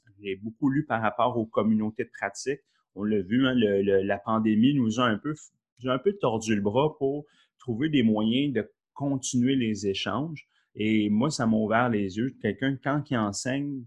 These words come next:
tu sais, j'aime ça, c'est, j'aime ça créer une histoire, j'aime ça, je, je peaufine vraiment mes PowerPoints et tout ça. Sauf que je me suis rendu compte, entre autres pendant la pandémie, que,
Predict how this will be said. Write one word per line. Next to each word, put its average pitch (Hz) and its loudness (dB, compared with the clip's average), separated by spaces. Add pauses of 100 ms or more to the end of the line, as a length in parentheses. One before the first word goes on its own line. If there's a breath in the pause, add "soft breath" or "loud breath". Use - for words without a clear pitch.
(120)
tu 127 -4
sais, - 0
j'aime 101 -2
ça, 127 -4
c'est, - -8
j'aime 101 -6
ça 143 -6
créer - -8
une 131 2
histoire, 120 0
j'aime 101 -4
ça, 143 -6
je, - -10 (180)
je - -16
peaufine 135 0
vraiment 123 0
mes 113 0
PowerPoints 113 -2
et - -6
tout 113 -12
ça. 214 -8 (340 soft breath)
Sauf - -6
que 123 2
je 113 0
me 110 4
suis 117 -6
rendu 113 -4
compte, 156 -4
entre 104 -4
autres 139 -4
pendant 113 0
la 110 -2
pandémie, 107 -2
que, 160 -6